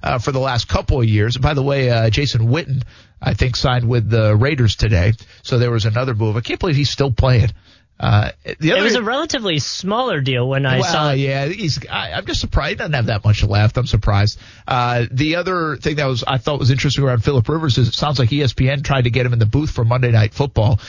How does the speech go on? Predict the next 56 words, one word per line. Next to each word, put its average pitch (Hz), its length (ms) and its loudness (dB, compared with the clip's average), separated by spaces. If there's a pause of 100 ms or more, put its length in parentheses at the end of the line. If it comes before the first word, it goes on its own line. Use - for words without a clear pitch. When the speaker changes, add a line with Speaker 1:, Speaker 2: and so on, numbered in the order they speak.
(180)
Speaker 1:
and 113 120 2
he 117 40 4
wanted 117 300 4
to 110 80 0
keep 110 260 0
playing. 117 360 4 (380)
So, 120 300 0
uh, 107 280 2
that 120 240 0
didn't 120 200 0
happen. 110 520 2
Speaker 2:
The 165 100 -2
Tom, 175 360 -2
uh, 175 260 -2
the 151 120 -4
Tony 185 280 -2
Romo 190 280 -2
money 226 280 -2
didn't, 226 400 -4
uh 220 200 -2
Speaker 1:
Yeah, 156 260 -2
I 190 60 -4
don't 214 100 -4
think 190 120 -4
it 180 40 -2
was 160 100 0
that 165 160 -2
kind 151 160 -2
of 123 40 -2
money. 127 300 0 (340)
But, 139 400 -2
uh, 127 460 0
it, 147 200 -4
it 151 80 -4
was 131 140 0
an 131 80 -2
interesting, 135 560 -4
uh, 120 300 2
suggestion 127 640 0
and 110 120 2
try 127 240 0
by 117 160 0
E 127 120 2
S 117 140 4
P 123 160 2
N. 147 80 0
It's 127 140 -4
a 117 40 0
good 135 200 0
try - 200 -2
by 98 140 2
E 104 120 4
S 104 140 2
P 110 140 2
N 95 140 -4
too, 120 260 2